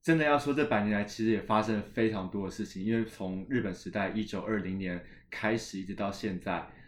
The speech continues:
那中间发生很多事，因为很多事件它都有它的代表意义。可是我们觉得这三件事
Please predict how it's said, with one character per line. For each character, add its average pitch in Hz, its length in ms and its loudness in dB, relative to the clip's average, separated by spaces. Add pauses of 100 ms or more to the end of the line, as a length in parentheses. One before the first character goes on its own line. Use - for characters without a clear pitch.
(160)
那 120 100 0
中 123 160 0
间 123 140 0
发 117 160 0
生 120 180 -2
很 95 140 -4
多 101 160 -4
事， - 200 -4
因 131 100 2
为 143 40 2
很 117 220 -2
多 117 140 0
事 131 200 -2
件 113 200 0
它 107 140 0
都 110 100 2
有 98 120 2
它 98 140 0
的 98 160 -2
代 92 200 -4
表 87 140 -4
意 92 180 -4
义。 - 20 -4
可 107 120 -6
是 120 60 2
我 120 60 2
们 104 120 2
觉 113 100 4
得 110 40 6
这 120 100 2
三 117 220 2
件 117 100 4
事 110 400 2